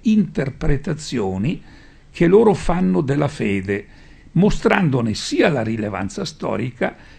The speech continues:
che la forza dialogica, preferisco, eh, usare questa parola alla parola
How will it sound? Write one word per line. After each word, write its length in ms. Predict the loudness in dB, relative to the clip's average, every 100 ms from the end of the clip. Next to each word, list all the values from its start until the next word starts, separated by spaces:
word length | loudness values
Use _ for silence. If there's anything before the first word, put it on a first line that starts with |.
| -20
che 360 | 2 2 2 -6 -20 -10
la 220 | -2 -2
forza 720 | -2 4 4 4 0 0 0 -2
dialogica, 1040 | -6 2 4 6 8 6 4 -2 -6 -8
preferisco, 640 | -8 -8 -6 -6 -6 -12 -14 -12 -6 -4 -2
eh, 260 | -2 -4 -6
usare 520 | -6 -2 0 0 -2
questa 280 | -4 -6 -6
parola 520 | -2 2 4 2 -2
alla 240 | -8 -8 -6
parola 480 | -4 -2 -4 -4